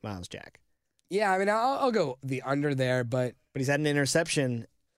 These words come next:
Speaker 1: in every year except for last year. He didn't have one in twenty twenty-one, but he's had at least one in the three years
Speaker 2: So how
Speaker 1: prior.
Speaker 2: about this? Combined turnovers. Do you have one for him?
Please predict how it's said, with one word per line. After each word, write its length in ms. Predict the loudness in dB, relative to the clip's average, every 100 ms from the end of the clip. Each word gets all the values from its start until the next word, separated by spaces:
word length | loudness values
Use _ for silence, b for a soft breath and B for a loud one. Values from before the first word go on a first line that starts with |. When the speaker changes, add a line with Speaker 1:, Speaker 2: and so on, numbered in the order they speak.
| -6
Speaker 1:
in 260 | -2 -2 -2
every 300 | 0 2 2
year 300 | 2 2 2
except 260 | 0 -2 -2
for 120 | 0
last 340 | 0 -2 -4
year. 180 | -8 -10
He 120 | -6 -4
didn't 160 | -2
have 180 | -4 -4
one 120 | -6
in 60 | -8
twenty 200 | -8 -10
twenty-one, 500 | -10 -12 -12 -16 -20 _
but 80 | -10
he's 80 | -6
had 100 | -4
at 80 | -4
least 260 | -4 -2 0
one 180 | 0
in 120 | 0 -2
the 200 | -4 -4
three 220 | -4 -2
years 180 | -2 0
Speaker 2:
So 80 | 2
how 140 | 2
Speaker 1:
prior. 160 | 2 0
Speaker 2:
about 120 | 2
this? 500 | 0 2 0 -2 -6 _ _ _ _ _ _ -8
Combined 880 | -4 -2 2 2 4 4 2 0 -4
turnovers. 800 | -6 0 2 2 0 -4 -8 -8
Do 80 | -6
you 120 | -4
have 260 | -4 -4 -4
one 160 | -6
for 200 | -4 -4
him? 200 | -2 -4